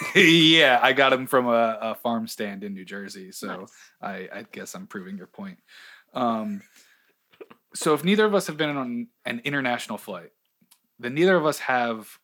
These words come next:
Speaker 2: the, the context for this. But something, something, um, something tells me that when you're going from New York to France,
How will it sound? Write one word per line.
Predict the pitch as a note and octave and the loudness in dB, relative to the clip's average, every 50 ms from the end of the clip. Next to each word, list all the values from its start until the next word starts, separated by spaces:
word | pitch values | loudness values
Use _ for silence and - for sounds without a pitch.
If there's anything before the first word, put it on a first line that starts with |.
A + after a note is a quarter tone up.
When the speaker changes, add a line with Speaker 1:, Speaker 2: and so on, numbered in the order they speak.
| _ | _
Speaker 2:
the, | A#2 A2 G#2+ G#2+ G#2 G2 F#2+ - | -14 -10 -10 -10 -10 -10 -12 -14
the | - | -14
context | - - - C#3+ C#3+ C3 - - G#2 G2 - - | -12 -4 -2 -2 -2 -2 -4 -8 -10 -10 -10 -18
for | - G#2+ G2+ | -18 -18 -16
this. | F2 D2 D#2 - - - _ _ - _ - _ _ _ - | -16 -16 -18 -18 -20 -20 _ _ -20 _ -20 _ _ _ -16
But | A#2 A2+ | -14 -12
something, | - - - G#3+ B3 D4 D4 - - C#4 C4 C4 B3 A#3 _ _ _ - _ _ | -8 -2 0 0 0 0 -2 -4 -4 -4 -2 -2 -4 -4 _ _ _ -20 _ _
something, | - - - - A#2+ A#2 G#2+ _ _ _ _ _ - C3 G#2+ F2+ G2 A#2 - - _ _ - C3+ | -18 -16 -10 -10 -10 -10 -12 _ _ _ _ _ -14 -14 -14 -14 -16 -20 -20 -20 _ _ -2 0
um, | C#3+ C#3+ C#3 C3+ C3 C3+ _ _ _ - | 0 2 2 0 -2 -4 _ _ _ -8
something | - - G#3 A3+ A3+ - C4+ B3+ A#3 | -2 0 0 0 2 0 2 2 2
tells | - - F#3 E3+ D#3+ C#3 - | 0 2 2 2 2 2 0
me | C3+ B2+ A#2+ A#2 A2+ A2+ A2 - _ _ _ _ _ _ _ _ _ _ _ _ _ _ _ _ _ _ _ _ _ _ _ _ _ _ _ - | -2 -2 -2 -2 -2 -4 -6 -10 _ _ _ _ _ _ _ _ _ _ _ _ _ _ _ _ _ _ _ _ _ _ _ _ _ _ _ -2
that | C3+ D3 D3 C#3 | 0 0 0 2
when | C#3 D#3+ D#3 | 0 0 0
you're | D#3+ D3 C#3+ D#3 | 0 0 -2 -4
going | C#3+ B2+ C3+ D#3 F3+ G3 G#3 A#3 B3+ C4 C#4 C#4 C4+ B3 A3+ _ _ | -6 -2 2 4 6 6 6 6 4 2 0 -2 -4 -4 -6 _ _
from | - - - D3 C#3 C3 | -16 -4 -2 -2 -2 0
New | B2+ B2+ | -2 -2
York | A#2+ A#2+ B2+ E3 G3+ G#3 G3+ - - - | -2 0 2 4 4 4 2 -2 -8 -8
to | - D#3+ | -6 -6
France, | - - - - E3+ C#3+ B2 A2 A2 A2 - - - | -6 -6 -2 0 0 0 0 -2 -6 -8 -10 -14 -16